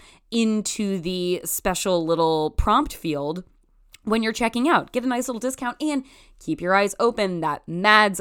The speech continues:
Mikkelsen March Madness drop is coming up soon at the end of May. And congratulations to Simple Favor Nation out there. We did it. The sequel has been greenlit. So log on to Super Yaki and see if they've got any of those,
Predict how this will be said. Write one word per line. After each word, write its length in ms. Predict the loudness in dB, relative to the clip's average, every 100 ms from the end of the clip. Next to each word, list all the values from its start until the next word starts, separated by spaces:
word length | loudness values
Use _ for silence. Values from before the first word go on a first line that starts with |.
| -6
Mikkelsen 520 | -4 -2 -2 -4 -4
March 460 | 2 4 4 0 -10
Madness 840 | -2 4 4 4 0 -4 -4 -4
drop 500 | -12 2 6 6 4
is 160 | -6 -6
coming 420 | -8 -6 -4 -2
up 140 | -4 -6
soon 580 | -10 -6 -4 -2 -4 -6 -18 -12 -8
at 140 | -6
the 200 | -8 -6
end 240 | 0 2 2
of 140 | 0
May. 480 | 0 2 4 2 0 -6 -18 -4
And 400 | 0 0 -2 -6
congratulations 960 | -10 -6 -2 -2 -2 -6 -6 -8 -10 -10
to 200 | -8 -8
Simple 600 | -4 -2 -2 0 0 0
Favor 500 | -2 -2 0 -2 -4
Nation 480 | -4 -6 -6 -4 -4
out 220 | -4 -2
there. 180 | -2 -2
We 200 | -4 -6
did 220 | -4 -2
it. 180 | -4 -4
The 100 | -6
sequel 360 | -6 -2 0
has 200 | 0 -2
been 300 | -4 -4 -4
greenlit. 580 | -4 -2 -2 0 0 -2 -6 -20 -14
So 340 | -4 0 0 -2
log 280 | 2 2 4
on 120 | 0
to 60 | -2
Super 280 | -6 -4 -2
Yaki 480 | 0 0 -2 -6 -4
and 200 | -4 -4
see 260 | -6 -4 -4
if 100 | -4
they've 180 | -4
got 200 | -2 -2 -2
any 160 | -4
of 100 | -4
those, 440 | -2 0 0 -2